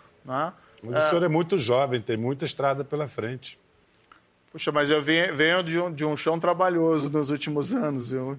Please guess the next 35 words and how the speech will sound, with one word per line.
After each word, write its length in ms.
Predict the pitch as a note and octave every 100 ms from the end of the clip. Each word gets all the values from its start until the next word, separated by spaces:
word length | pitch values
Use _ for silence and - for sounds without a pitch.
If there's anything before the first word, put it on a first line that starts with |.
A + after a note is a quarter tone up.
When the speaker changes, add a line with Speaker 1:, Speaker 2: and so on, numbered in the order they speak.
| -
Speaker 1:
Então, 540 | C#3+ C#3+ D#3 D#3 D3
fa-, 460 | B2+ - B2+ C3+ C3
é, 20 | C3
fazer 340 | C3+ B2+ C#3
alguma 280 | C3 C3 C3+
tarefa 460 | C3+ C3 C3 -
um 20 | -
pouco 300 | C#3 C#3 C3+
menos 500 | B2+ B2+ B2+ - - _ _ _ -
complicada 760 | D3 C3+ D3 C#3 C3+ D3 D3+
também, 420 | D#3 D3 C3+ C#3+
às 200 | D3 C#3+
vezes, 180 | C#3+ C#3
é 260 | D3+ D3 C#3+
sedutor. 600 | - D3+ D#3+ D3+ C3+ A#2+ - - _
Mas 180 | D#3+ F3+
o 60 | A3
objetivo 500 | F#3+ G3 F#3+ G#3 G3+
agora 380 | F#3+ F#3+ G#3+ C4
é 200 | F#3 D#3
esse, 160 | -
e 40 | D3
vejo 220 | F3+ E3+
que 60 | F#3+
não 100 | G3
é 20 |
um 20 |
objetivo 440 | G#3 G3+ F#3+ F#3+ F3+
singelo. 640 | A3+ A#3+ F#3+ E3 B2+ - _ _ _ _ -
Consolidar 600 | D3 E3+ E3 D#3+ F#3+ G#3
os 80 | G#3
avanços 360 | F#3 G#3 G3+
contra 220 | G#3 G3+
a 40 | G3
corrupção, 680 | G3 G3 - F#3+ F#3 F3+